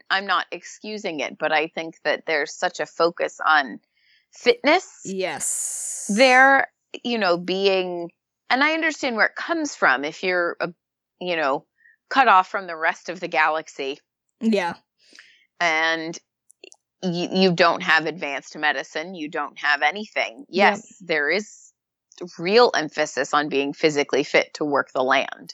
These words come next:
Speaker 2: Right.
Speaker 1: And not having mutations and all that, but
Speaker 2: Mm-hmm.
Speaker 1: you know, this,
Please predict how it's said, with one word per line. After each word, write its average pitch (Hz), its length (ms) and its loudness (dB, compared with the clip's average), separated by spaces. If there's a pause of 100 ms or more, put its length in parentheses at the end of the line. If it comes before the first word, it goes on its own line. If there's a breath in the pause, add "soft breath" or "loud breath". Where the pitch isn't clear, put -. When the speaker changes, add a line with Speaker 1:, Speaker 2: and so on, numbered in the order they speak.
(100)
Speaker 2:
Right. 160 340 -6
Speaker 1:
And 156 180 2
not 156 260 6
having 147 340 2
mutations 160 500 -6
and 151 100 -8
all 131 140 0
that, 139 220 4
but 214 180 0 (500)
Speaker 2:
Mm-hmm. 196 380 0 (160)
Speaker 1:
you 220 120 -2
know, 214 160 2
this, 214 240 0